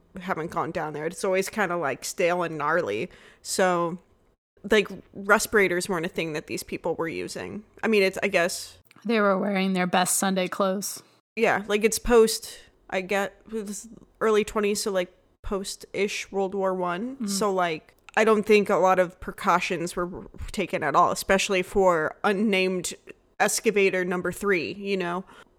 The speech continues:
Speaker 1: But if you, th-, like, there's been documentaries that are specific to just, like, these archaeologists and stuff getting sick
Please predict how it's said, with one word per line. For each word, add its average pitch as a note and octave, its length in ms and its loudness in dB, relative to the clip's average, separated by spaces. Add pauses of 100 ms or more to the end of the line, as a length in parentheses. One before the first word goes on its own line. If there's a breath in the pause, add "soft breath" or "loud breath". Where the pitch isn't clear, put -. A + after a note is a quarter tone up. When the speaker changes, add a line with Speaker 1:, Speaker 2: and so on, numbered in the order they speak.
(220)
Speaker 1:
But F#3+ 260 6
if G3+ 180 -2
you, G#3+ 100 -2
th-, - 280 -16
like, E3 360 0 (600)
there's A3 280 4
been G#3+ 180 4
documentaries F#3+ 500 2
that F#3+ 100 -2
are F3+ 120 -2
specific F#3+ 600 -4
to F#3 220 -4
just, E3+ 380 -2
like, E3 480 -6 (360)
these F#3 580 -2 (120)
archaeologists F#3 680 0
and F#3+ 80 -8
stuff - 240 -10
getting D#3+ 280 -6
sick - 480 -6